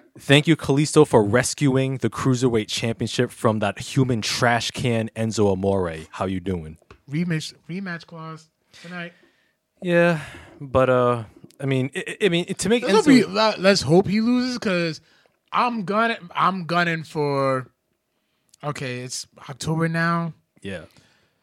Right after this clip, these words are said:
Speaker 2: Cedric Alexander.
Speaker 1: Yes.
Speaker 2: Champ by WrestleMania.
Speaker 1: Mm, I agree.
Speaker 2: I don't think anybody, I don't think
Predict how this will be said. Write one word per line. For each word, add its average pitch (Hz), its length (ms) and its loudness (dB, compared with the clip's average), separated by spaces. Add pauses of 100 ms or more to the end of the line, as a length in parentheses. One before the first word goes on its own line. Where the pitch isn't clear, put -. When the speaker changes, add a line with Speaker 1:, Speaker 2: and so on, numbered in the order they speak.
(1160)
Speaker 2:
Cedric 185 400 2
Alexander. 156 640 -2 (380)
Speaker 1:
Yes. 101 320 -2
Speaker 2:
Champ 190 260 6 (680)
by 160 160 4
WrestleMania. 147 540 -2 (760)
Speaker 1:
Mm, 92 300 -12 (440)
I 101 120 -6
agree. 101 460 -4 (240)
Speaker 2:
I 165 60 -12
don't 185 100 -2
think 165 180 -4
anybody, 175 680 -2 (1200)
I 170 140 -2
don't 180 160 -6
think 165 240 -6